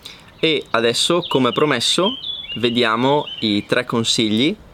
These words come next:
per utilizzare questo verbo nel modo corretto. Il primo consiglio che vi do è che il verbo ausiliare, che va insieme al verbo piacere, è sempre il verbo essere. Quindi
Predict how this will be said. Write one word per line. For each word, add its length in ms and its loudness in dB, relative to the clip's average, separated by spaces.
per 720 2
utilizzare 600 -2
questo 360 0
verbo 580 2
nel 180 0
modo 480 0
corretto. 580 -2
Il 340 2
primo 300 2
consiglio 640 2
che 100 0
vi 100 2
do 280 2
è 100 2
che 140 -2
il 120 0
verbo 600 2
ausiliare, 760 0
che 120 -2
va 140 0
insieme 420 0
al 100 0
verbo 480 2
piacere, 600 0
è 80 0
sempre 460 0
il 80 0
verbo 580 2
essere. 540 -2
Quindi 520 2